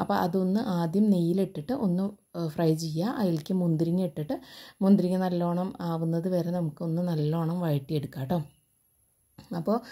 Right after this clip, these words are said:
ആ, നട്ട്സ് എത്ര ഇടണോ അത്രയും ടേസ്റ്റാണ്. കാരണം നമ്മൾ തണുപ്പിച്ചിട്ടാണ് കഴിക്കണത്. അപ്പോൾ ഒരു പ്രത്യേക ടേസ്റ്റാണ് കേട്ടോ. ആ, ഇപ്പോൾ ദാ നട്ട്സൊക്കെ ആയതിന് ശേഷം നമുക്കിതൊന്ന് മാറ്റാം. ഇനി അത് ഞാൻ അതേ പാത്രത്തിൽ തന്നെയാണ്, ഉം, കാരമൽ ഉണ്ടാക്കാൻ പോണത്.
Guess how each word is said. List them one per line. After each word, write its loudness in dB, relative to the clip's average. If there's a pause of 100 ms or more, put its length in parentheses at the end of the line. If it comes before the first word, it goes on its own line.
(280)
ആ, 4
നട്ട്സ് 0
എത്ര -2
ഇടണോ 2
അത്രയും -2
ടേസ്റ്റാണ്. -4
കാരണം -2
നമ്മൾ -2
തണുപ്പിച്ചിട്ടാണ് 0
കഴിക്കണത്. -4
അപ്പോൾ -6
ഒരു -2 (100)
പ്രത്യേക -2 (100)
ടേസ്റ്റാണ് -4
കേട്ടോ. -6 (500)
ആ, 0
ഇപ്പോൾ -6
ദാ 2
നട്ട്സൊക്കെ -2
ആയതിന് 2
ശേഷം -2
നമുക്കിതൊന്ന് 0
മാറ്റാം. -2
ഇനി 0
അത് 0 (100)
ഞാൻ 4
അതേ 4
പാത്രത്തിൽ -2
തന്നെയാണ്, 0
ഉം, -2 (140)
കാരമൽ 2
ഉണ്ടാക്കാൻ -2
പോണത്. -2